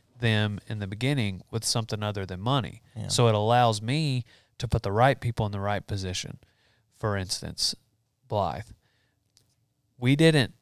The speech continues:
Speaker 1: technically, <clears throat> not only did we not necessarily need, have a position for you when you came on, we also didn't have that position budgeted.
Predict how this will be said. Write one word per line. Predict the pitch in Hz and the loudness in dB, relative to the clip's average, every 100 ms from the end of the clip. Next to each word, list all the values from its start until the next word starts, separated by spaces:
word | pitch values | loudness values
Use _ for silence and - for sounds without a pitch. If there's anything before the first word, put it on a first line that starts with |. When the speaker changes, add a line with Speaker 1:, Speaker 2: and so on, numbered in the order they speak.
| _ | _
Speaker 1:
technically, | - 139 - 113 117 107 98 101 - _ _ _ _ _ _ | 0 0 2 -4 0 0 0 -2 -8 _ _ _ _ _ _
<clears throat> | - - 214 208 185 123 - - _ _ - - - - _ _ - | -4 0 4 4 4 2 -2 -12 _ _ -20 -16 -14 -14 _ _ -4
not | 127 139 | 2 6
only | 147 143 135 123 | 8 8 6 4
did | 117 123 | 2 0
we | 113 | 2
not | 110 113 | 2 2
necessarily | 117 113 117 107 101 | 0 0 0 0 0
need, | 95 101 104 113 107 104 - | -2 -2 2 4 2 0 -6
have | - 123 110 | -4 -2 -2
a | |
position | 98 110 117 123 117 | -2 0 0 0 -2
for | 117 104 | -2 -2
you | 101 | 0
when | 101 101 | -2 -4
you | 101 | -4
came | - 104 101 | -4 -4 0
on, | 127 127 104 101 - - | 2 2 0 -2 -12 -4
we | 131 | 0
also | 180 147 | 2 2
didn't | 107 110 98 - | 0 -2 -4 -6
have | 107 107 101 104 - _ _ _ _ _ _ _ _ _ _ _ | -6 -4 -4 -8 -16 _ _ _ _ _ _ _ _ _ _ _
that | 113 110 - | 2 2 2
position | 110 104 104 - 95 95 | 0 0 0 -2 -6 0
budgeted. | 110 110 98 - 76 60 | 2 2 0 -6 -12 -14